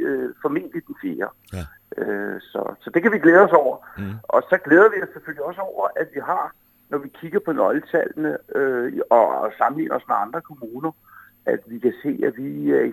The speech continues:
Speaker 1: sporet på at blive Nordsjællands bedste kommune, når vi sammenligner os med de andre. Ja.
Speaker 2: Ja. Og, øh, det markerede I jo også i forbindelse med budgetforliget for,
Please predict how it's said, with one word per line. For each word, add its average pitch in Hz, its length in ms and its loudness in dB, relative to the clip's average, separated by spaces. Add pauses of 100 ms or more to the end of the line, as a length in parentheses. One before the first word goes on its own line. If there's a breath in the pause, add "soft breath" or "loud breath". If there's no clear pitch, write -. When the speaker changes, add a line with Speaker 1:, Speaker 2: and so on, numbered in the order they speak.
Speaker 1:
sporet 175 440 2
på 165 160 0
at 160 60 -6
blive 131 680 -2
Nordsjællands 170 400 -4
bedste 165 240 -2
kommune, 170 280 -8 (280)
når 151 120 -2
vi 139 100 -12
sammenligner 160 420 -2
os 143 60 -12
med 156 100 -8
de 139 100 -2
andre. 123 240 -6 (220)
Ja. - 100 6
Speaker 2:
Ja. 113 120 -6 (840 loud breath)
Og, 117 200 2 (180)
øh, 98 120 -4
det 139 140 0 (680)
markerede 156 460 -2
I 139 40 -4
jo 120 160 -2
også 117 260 -2
i 143 100 -4
forbindelse 139 500 -6
med 127 120 -6
budgetforliget 127 760 -4
for, 117 200 -4